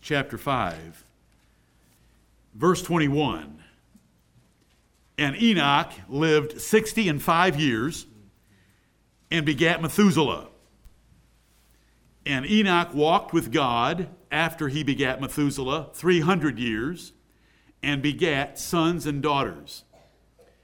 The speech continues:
And all the days of Enoch were three hundred sixty and five years.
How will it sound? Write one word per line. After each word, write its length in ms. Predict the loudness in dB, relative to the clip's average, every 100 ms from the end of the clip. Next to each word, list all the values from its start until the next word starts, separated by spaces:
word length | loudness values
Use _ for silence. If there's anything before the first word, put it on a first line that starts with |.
| _ _ _ _ _
And 100 | -8
all 220 | -2 2 2
the 100 | 2
days 300 | 4 2 0
of 120 | 0
Enoch 440 | 0 2 0 0
were 100 | -6
three 280 | -4 0 0
hundred 380 | 2 2 0 -4
sixty 440 | -2 -2 -2 -4
and 120 | -4
five 340 | -2 0 0 0
years. 560 | 0 0 -4 -14 -20